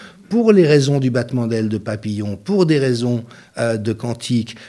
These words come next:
pour des raisons de cette parole magnifique de saint Sa-, Séraphin de Sarov qui disait, « Trouve la paix en toi et dix mille personnes autour seront affectées. » Et donc, tout ce que nous faisons vivre en,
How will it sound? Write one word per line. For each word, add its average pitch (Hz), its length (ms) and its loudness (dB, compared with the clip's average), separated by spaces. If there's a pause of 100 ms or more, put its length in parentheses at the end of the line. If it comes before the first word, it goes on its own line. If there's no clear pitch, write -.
(120)
pour 165 160 -2
des 165 140 2
raisons 156 340 4
de 143 100 0
cette 127 240 -2
parole 135 340 0
magnifique 127 440 -2
de 117 100 -4
saint 117 200 -4
Sa-, 117 260 -6
Séraphin 107 440 -8
de 110 40 -8
Sarov 131 400 -4
qui 107 140 -6
disait, « 98 260 -4
Trouve 143 320 -2
la 117 140 0
paix 123 160 -2
en 110 160 -2
toi 120 300 -2
et 117 60 0
dix 110 140 -4
mille 110 220 0
personnes 104 420 -6
autour 104 400 -4
seront 90 300 -12
affectées. » - 560 -14 (680)
Et 107 100 -6
donc, 123 260 2 (260)
tout 208 120 0
ce - 80 0
que 196 80 6
nous 160 140 8
faisons 160 340 4
vivre 135 600 4 (400)
en, 131 380 0